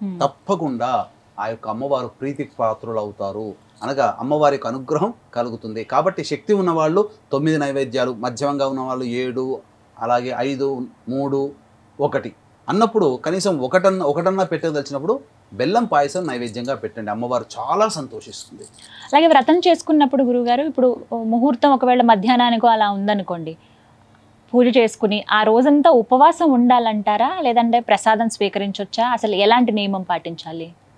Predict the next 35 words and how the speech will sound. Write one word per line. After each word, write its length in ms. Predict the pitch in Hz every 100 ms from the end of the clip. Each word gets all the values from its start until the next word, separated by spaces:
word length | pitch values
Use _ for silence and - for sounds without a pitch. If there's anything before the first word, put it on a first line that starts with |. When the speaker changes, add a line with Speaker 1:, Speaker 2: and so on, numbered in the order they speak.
| -
Speaker 2:
మధ్యాహ్నం 640 | 131 120 120 156 156 151 151
పూట 300 | - 147 143
గనక 260 | 139 127
పూజ 420 | 127 127 127 127 131
చేసుకుని 280 | - 123
ఉంటే, 480 | 123 120 113 139 151 -
Speaker 1:
మ్మ్. 180 | 190 175 - _ -
Speaker 2:
ఆ 140 | 107 113
రోజున 460 | 120 143 147 139 -
శక్తి 340 | 113 - 147
కలిగి 240 | 139 131
ఉంటే 420 | 127 120 110 160 185
ఉపవాసం 460 | 117 123 131 123 117
ఉండవచ్చునమ్మా. 600 | 110 110 107 95 95 95 _ 190
Speaker 1:
మ్మ్. 280 | 175 160 151 _ _ _ -
Speaker 2:
లేదు, 380 | 123 165 175 143
శక్తి 320 | 143 127 175
లేదు 240 | 156 147
అనుకున్న 280 | 147 135 131
వాళ్ళు 200 | 123 147
రాత్రి 320 | 170 135 147
భోజనం 380 | 127 113 113 117 110
చేయవచ్చు 320 | 95 87 - _
Speaker 1:
మ్మ్. 80 | 202
Speaker 2:
ఏకభుక్తంగా. 560 | 175 123 104 - 101 98 _ _ _ 208
Speaker 1:
మ్మ్. 220 | 170 156 _
Speaker 2:
సాయంత్రం 460 | 147 180 226 226 202
పూట 160 | 185
పూజ 380 | 185 156 156 143
చేసుకునే 280 | 139 - 135
వాళ్ళు 240 | 123 120
మాత్రం 380 | 117 113 151 214
మధ్యాహ్నం 460 | 135 107 120 123 113
ఉపవాసం 380 | 107 120 117
ఉండి 120 | 135